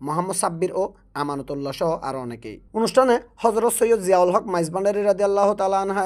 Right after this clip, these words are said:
এর জীবনী ভিত্তিক আলোচনা প্রতিযোগিতায় বিজয়ী শিক্ষার্থীদের হাতে পুরস্কার তুলে দেন অতিথিবৃন্দ। বক্তারা বলেন, হযরত সৈয়দ জিয়াউল হক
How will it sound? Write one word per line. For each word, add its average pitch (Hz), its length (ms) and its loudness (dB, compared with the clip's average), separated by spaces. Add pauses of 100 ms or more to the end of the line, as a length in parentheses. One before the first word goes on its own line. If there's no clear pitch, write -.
(100)
এর 202 80 0 (300)
জীবনী 170 320 0 (100)
ভিত্তিক 180 340 -2 (240)
আলোচনা 156 320 -2 (100)
প্রতিযোগিতায় 156 600 -4 (380)
বিজয়ী 165 320 0 (100)
শিক্ষার্থীদের 196 540 -4
হাতে 208 140 -2 (100)
পুরস্কার 156 360 -8
তুলে 170 200 -4
দেন 185 100 2 (300)
অতিথিবৃন্দ। 135 580 -6 (360)
বক্তারা 196 400 2
বলেন, 214 180 2 (280)
হযরত 220 440 0
সৈয়দ 220 240 0 (100)
জিয়াউল 175 340 4
হক 202 120 0